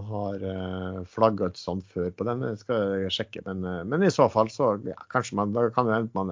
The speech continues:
tapper ti eller tjue øre på den posten da, men det er so be it i så, så fall. Hvis, hvis det plutselig er noe ting som skjer, så kan jo den gå, fort gå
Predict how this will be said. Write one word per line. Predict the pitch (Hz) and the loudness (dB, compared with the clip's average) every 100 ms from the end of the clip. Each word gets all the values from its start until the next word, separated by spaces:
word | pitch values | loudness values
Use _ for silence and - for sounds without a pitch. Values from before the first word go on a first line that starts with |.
| 95 | -2
tapper | 107 - 90 | -4 -2 -6
ti | 101 90 | -4 -4
eller | 92 | -4
tjue | 98 95 92 | -2 -2 0
øre | |
på | 107 98 | 0 0
den | 98 95 | 0 0
posten | 110 139 | 0 0
da, | 104 | -4
men | 90 | -4
det | 98 | -6
er | 98 _ _ _ _ - | -10 _ _ _ _ -2
so | 120 104 | 2 4
be | 98 110 | 4 2
it | 147 | 0
i | |
så, | 120 120 139 - | -2 -4 -6 0
så | 143 | 0
fall. | 127 139 - - | 2 0 -2 -2
Hvis, | 143 - | -2 2
hvis | 160 147 - | 4 4 4
det | 127 | 4
plutselig | 147 - 123 | 2 2 -2
er | 104 | -2
noe | 98 | -2
ting | 123 117 | -2 -4
som | 131 | -4
skjer, | 156 147 | -2 -2
så | 147 | -2
kan | 139 127 | -4 -4
jo | |
den | 110 104 | -4 -4
gå, | 104 | -6
fort | 101 107 - | -6 -8 -4
gå | 95 | -4